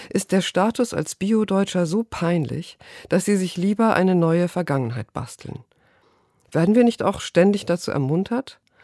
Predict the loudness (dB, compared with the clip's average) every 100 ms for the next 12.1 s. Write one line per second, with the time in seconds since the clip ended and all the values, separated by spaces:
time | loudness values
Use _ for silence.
0 | -20 -20 -20 -20 -6 -4 -2 -2 -2 -2
1 | -2 -2 -4 0 4 4 2 -6 -2 0
2 | 2 2 0 0 -2 -4 -6 -2 -2 -2
3 | -4 -4 -2 -2 -2 -2 -6 -4 -6 -6
4 | -12 -8 -6 -6 -10 -20 -20 -20 -2 -2
5 | 0 -2 -2 0 -2 -2 -2 0 0 -4
6 | -8 -20 -20 -6 0 0 2 4 6 6
7 | 4 4 2 -2 -4 -4 0 0 0 0
8 | 0 -4 -10 -8 -4 0 4 4 2 0
9 | 2 4 4 0 -2 0 0 0 -4 -6
10 | -4 -2 -2 -4 -8 -4 0 4 6 6
11 | 2 -4 -2 -2 -2 -6 -6 -6 -8 -10
12 | -10